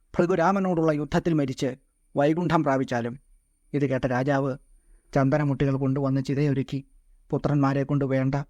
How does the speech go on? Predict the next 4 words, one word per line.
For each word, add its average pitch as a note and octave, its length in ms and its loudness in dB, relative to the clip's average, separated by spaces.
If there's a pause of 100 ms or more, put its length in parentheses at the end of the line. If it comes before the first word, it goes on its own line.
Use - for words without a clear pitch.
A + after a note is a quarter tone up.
(1080)
സംസ്കാര D3 460 0
കർമ്മങ്ങളെല്ലാം C#3+ 640 0
നടത്തിച്ച C3+ 400 -2
ശേഷം C3+ 320 -4